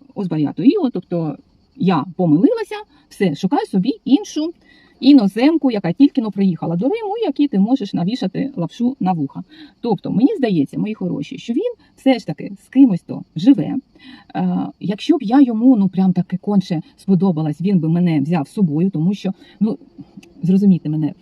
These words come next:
Ферагоста, оце свято для італійців дуже важливо. І якщо людина їм подобається, якщо не, не те, що подобається, знаєте, там, як жінка, щоб з нею час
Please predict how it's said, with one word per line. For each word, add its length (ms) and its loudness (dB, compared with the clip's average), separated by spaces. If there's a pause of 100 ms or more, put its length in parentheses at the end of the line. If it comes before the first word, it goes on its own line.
(120)
Ферагоста, 600 -2
оце 260 -6
свято 340 -4
для 140 -4
італійців 480 -4 (360)
дуже 300 0
важливо. 500 -14 (380)
І 60 2
якщо 280 -2
людина 420 -2
їм 180 2
подобається, 600 -2
якщо 380 -8
не, 340 -2
не 140 4
те, 120 -2
що 140 -4
подобається, 680 0
знаєте, 360 -4
там, 140 -6
як 160 -10
жінка, 340 2
щоб 140 -12
з 60 -6
нею 180 0
час 340 -8